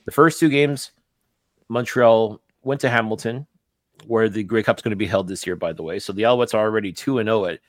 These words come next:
Tim Hortons Field, and God willing, we'll go three and oh at Tim Hortons Field. <laughs> Uh, to me,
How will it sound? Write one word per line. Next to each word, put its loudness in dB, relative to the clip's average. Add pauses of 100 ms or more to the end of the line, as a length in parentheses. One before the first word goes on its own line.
(180)
Tim -2
Hortons -4
Field, -8
and -14 (300)
God 2
willing, 0
we'll -4
go -2
three -2
and 0
oh -6 (120)
at -16 (140)
Tim -8
Hortons -10
Field. -10 (240)
<laughs> -6 (1160)
Uh, -6 (800)
to -4
me, 6